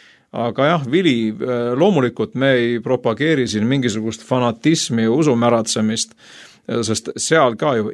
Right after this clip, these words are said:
eesmärk ei olnud see. Maria oli tulihingeline evangelist ja hingede võitja. Teda ei huvitanud mingi show iseenesest, et, et, äh,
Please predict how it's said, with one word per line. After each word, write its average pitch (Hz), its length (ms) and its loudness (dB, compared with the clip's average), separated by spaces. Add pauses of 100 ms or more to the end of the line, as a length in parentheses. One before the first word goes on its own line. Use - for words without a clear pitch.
eesmärk 117 720 0
ei 113 80 -2
olnud 123 320 0
see. 120 300 -2 (580)
Maria 139 420 2
oli 113 280 2
tulihingeline 117 1200 2
evangelist 135 720 0
ja 110 80 -4
hingede 110 400 -2
võitja. 120 480 -4 (320)
Teda 139 480 2
ei 127 380 -4 (160)
huvitanud 127 600 -2
mingi 120 300 -6
show 143 480 0
iseenesest, 113 800 -4
et, - 80 -16 (420)
et, - 300 -8
äh, 107 220 -2